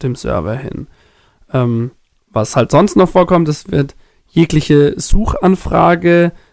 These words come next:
überprüft zumindest, was du da so eingibst. Also sobald du, äh, es gab ja da die große Diskussion, Google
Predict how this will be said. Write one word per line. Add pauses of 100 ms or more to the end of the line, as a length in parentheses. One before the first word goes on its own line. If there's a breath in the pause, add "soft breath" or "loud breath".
(300 soft breath)
überprüft
zumindest,
was
du
da
so
eingibst.
Also
sobald
du, (640 soft breath)
äh,
es
gab
ja
da
die
große
Diskussion,
Google